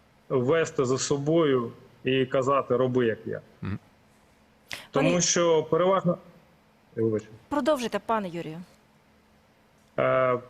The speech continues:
Speaker 1: переважна більшість людей, які вже були на війні, вже були у зіткненнях, якщо їх керівник, сержант або навіть офіцер не має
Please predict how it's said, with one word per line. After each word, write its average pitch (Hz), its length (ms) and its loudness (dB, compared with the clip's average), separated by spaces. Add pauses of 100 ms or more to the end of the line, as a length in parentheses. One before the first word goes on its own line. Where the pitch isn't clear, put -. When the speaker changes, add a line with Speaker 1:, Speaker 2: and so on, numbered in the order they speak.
(140)
Speaker 1:
переважна 208 580 2
більшість 185 480 -2
людей, 185 440 4
які 156 680 2 (100)
вже 143 220 2
були 165 380 2
на 143 160 2
війні, 180 580 2 (160)
вже 123 200 0
були 143 680 2 (140)
у 120 320 2
зіткненнях, 120 680 0 (640)
якщо 143 840 2
їх 143 360 -2
керівник, 151 500 0 (100)
сержант 139 460 0
або 127 180 2
навіть 139 360 2
офіцер 131 540 0
не 131 140 2
має 151 360 2